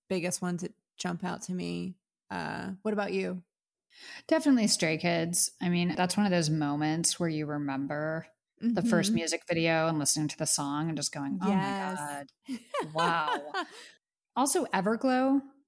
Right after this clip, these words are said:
Speaker 2: Everglow blew me away
Speaker 1: Yes.
Speaker 2: twice. I love Twice. Pentagon and Victon for me too.
Speaker 1: Mm.
Speaker 2: Huge, huge fans. And I think without the podcast, you know, they're not,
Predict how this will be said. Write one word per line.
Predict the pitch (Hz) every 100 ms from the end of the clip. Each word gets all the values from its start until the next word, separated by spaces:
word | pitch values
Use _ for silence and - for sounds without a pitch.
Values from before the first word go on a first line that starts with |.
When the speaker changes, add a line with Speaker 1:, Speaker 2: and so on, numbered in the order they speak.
| _ -
Speaker 2:
Everglow | 226 269 254
blew | 214 208
me | 214 208
away | 208 208 202 - 311 320
Speaker 1:
Yes. | 277 214
Speaker 2:
twice. | 202 196 208 226 - - -
I | 190
love | 185 190 196 208 214
Twice. | - 180 170 170 175 - - - _ _ -
Pentagon | - 269 262 294 262 254 247 240 233
and | - 185 180
Victon | 170 190 - 180 165 160
for | 160
me | 165 151
too. | 151 -
Speaker 1:
Mm. | 160 143 143 143 226 214 196 190
Speaker 2:
Huge, | 254 247
huge | 233 202 180
fans. | 180 165 165 170 170 185
And | 175
I | 165 165 175 _ _ _ _
think | - 214
without | 208 - 185
the | 180
podcast, | 180 175 170 208 233 269 262 - -
you | 190
know, | 160 160
they're | 170 180 185
not, | 180 170 170 170